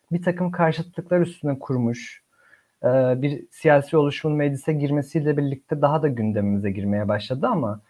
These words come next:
e, seçimlerden önce zaten bir anayasa tartışması vardı. Ondan önce, e, işte bu büyük aile buluşması, e,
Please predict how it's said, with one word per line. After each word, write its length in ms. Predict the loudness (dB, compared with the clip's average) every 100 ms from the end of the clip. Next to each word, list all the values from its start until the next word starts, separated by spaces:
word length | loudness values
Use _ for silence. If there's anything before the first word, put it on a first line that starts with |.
| _ -4
e, 140 | -2
seçimlerden 580 | -2 -2 2 4 6 4
önce 200 | 4 2
zaten 420 | 4 2 0 0
bir 60 | 2
anayasa 380 | 2 2 -2 -4
tartışması 640 | -2 -2 -4 -14 -8 -2
vardı. 500 | -2 -2 -4 -6 -8 -6
Ondan 280 | -4 -2
önce, 440 | 0 -2 0 0 -2 _ _ _ -4
e, 380 | 0 2 0 -2 -6
işte 260 | -8 -6
bu 160 | -6 -2
büyük 240 | 0 2
aile 240 | 4 4 2
buluşması, 640 | -2 -6 -14 -6 -4 -4 -6 _ _ -2
e, 360 | 0 0 -2